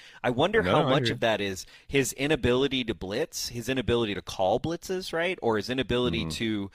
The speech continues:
Speaker 1: you know,
Speaker 2: His
Speaker 1: just his,
Speaker 2: unwillingness
Speaker 1: his
Speaker 2: to.
Speaker 1: bad,
Speaker 2: He has the
Speaker 1: he's just not a
Speaker 2: ability to,
Speaker 1: good,
Speaker 2: he's just not
Speaker 1: like, he's
Speaker 2: willing to,
Speaker 1: clearly
Speaker 2: you
Speaker 1: not,
Speaker 2: know?
Speaker 1: he's clearly not a good play caller, right? We, we've talked
Speaker 2: Right.
Speaker 1: about, like, is he actually educating guys? No one knows.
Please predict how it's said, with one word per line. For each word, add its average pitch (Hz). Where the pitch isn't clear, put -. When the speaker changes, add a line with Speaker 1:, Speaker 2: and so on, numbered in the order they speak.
Speaker 1:
you 127
know, 120
Speaker 2:
His -
Speaker 1:
just 151
his, 147
Speaker 2:
unwillingness 135
Speaker 1:
his 151
Speaker 2:
to. -
Speaker 1:
bad, 135
Speaker 2:
He 147
has 208
the 190
Speaker 1:
he's 190
just 180
not 190
a 156
Speaker 2:
ability -
to, 160
Speaker 1:
good, -
Speaker 2:
he's 104
just 107
not 113
Speaker 1:
like, 180
he's 165
Speaker 2:
willing 196
to, 160
Speaker 1:
clearly 233
Speaker 2:
you 151
Speaker 1:
not, 143
Speaker 2:
know? 113
Speaker 1:
he's 151
clearly 226
not 139
a 139
good 117
play 113
caller, 175
right? 143
We, 143
we've 143
talked 180
Speaker 2:
Right. 165
Speaker 1:
about, 131
like, 110
is 135
he 139
actually 120
educating 120
guys? 123
No 92
one 85
knows. 80